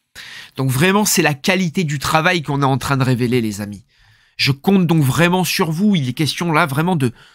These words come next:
de vie ou de mort. Vraiment, le, le, le sort des anneaux de Saturne, euh, d'une, d'une partie de la vraie astrologie sur le plan francophone est entre vos mains.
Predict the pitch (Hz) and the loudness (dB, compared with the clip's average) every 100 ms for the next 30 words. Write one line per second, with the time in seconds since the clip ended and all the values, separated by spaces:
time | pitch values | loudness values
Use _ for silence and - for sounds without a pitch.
0 | - 139 139 160 208 175 170 208 160 78 | -2 2 4 6 6 6 4 4 2 -2
1 | - _ _ _ _ - 117 135 185 202 | -16 _ _ _ _ -10 -4 0 2 2
2 | 160 131 120 113 _ _ - 127 135 - | 2 2 0 -8 _ _ -6 -2 -2 0
3 | 214 196 156 143 156 156 - 151 131 185 | 0 0 -2 -2 -2 -2 -2 -4 -4 -2
4 | 180 131 110 - - 78 73 50 123 151 | 0 -2 -6 -16 -16 -14 -12 -10 -6 -4
5 | 147 120 120 117 123 139 135 202 - 208 | -4 -6 -10 -10 -2 -2 2 0 0 -2
6 | 165 156 131 147 135 - 151 147 135 156 | 2 2 2 0 0 -2 0 2 2 0
7 | 143 - - - - 147 143 147 135 139 | -4 -10 -16 -4 0 2 2 2 -2 -4
8 | 135 139 196 185 - 156 151 139 - 156 | -2 0 2 0 0 -2 0 -2 2 2
9 | 143 131 117 | 2 2 0